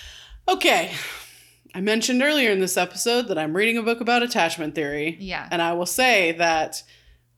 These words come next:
Speaker 1: Joey's reaction, I also very much related to, because in attachment theory, that is the kind of adult you grow up into when you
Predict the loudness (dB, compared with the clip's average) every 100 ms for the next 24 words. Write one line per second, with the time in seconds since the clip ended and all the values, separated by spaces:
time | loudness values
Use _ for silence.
0 | _ _ _ -2 0 2 2 2 2 2
1 | 0 -2 -2 -4 -6 -10 _ _ 0 2
2 | 2 2 0 2 0 0 -4 -8 -14 _
3 | -4 0 2 2 0 -2 -4 -4 -4 -6
4 | -4 -2 -4 -6 _ _ _ -6 -6 -4
5 | 0 2 2 0 -6 -14 _ _ -2 0
6 | 0 0 0 0 -2 -2 -4 -6 -6 -6
7 | -8 -14 -20 _ 0 4 6 4 2 0
8 | -2 -4 0 2 4 2 -2 -2 -2 0
9 | 0 -4 -6 -2 0 2 2 0 -2 -2
10 | 0 -2 -4 -4 -4 -8 -20 -20 -8 -2
11 | 0 0 -2 -4 -4 0 2 0 -4